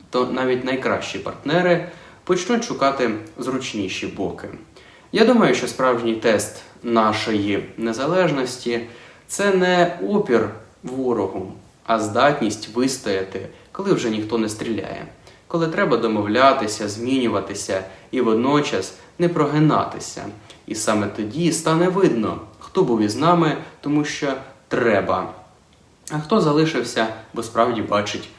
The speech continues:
у нас майбутнє. Тож підписуйтеся на канал, це справді мотивує мене працювати далі. А ще я відкрив власну монобанку для розвитку власного каналу. Бо кожна ваша підтримка — це крок до ще одного відео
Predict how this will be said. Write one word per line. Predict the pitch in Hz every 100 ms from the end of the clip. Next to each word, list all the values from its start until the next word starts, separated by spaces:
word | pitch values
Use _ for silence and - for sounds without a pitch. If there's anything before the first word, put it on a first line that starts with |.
| -
у | 156
нас | 113 95 -
майбутнє. | 101 92 92 - 104 104 - - - - - -
Тож | 208 208 -
підписуйтеся | - 160 247 - 131 117 117
на | 104 107
канал, | 143 131 98 - - - -
це | - 117 110
справді | - 135 131 113
мотивує | 107 110 135 139 110
мене | 101 98
працювати | 117 117 120 120 156
далі. | 151 170 156 135 - - - - -
А | -
ще | - 254
я | 185 165 151 -
відкрив | - - 127 123 - - -
власну | 104 98 98 113
монобанку | 104 104 101 120 139 - 139 - - -
для | 190
розвитку | 180 135 123 - 127 120 - - 110
власного | 107 107 107 104
каналу. | 104 113 101 - - - - - - -
Бо | 110
кожна | 120 117 110
ваша | 104 104 117
підтримка — | 131 131 202 175 117
це | -
крок | 107 131 135 110
до | 110
ще | - 160 165
одного | 123 110 104
відео | 165 175 151 143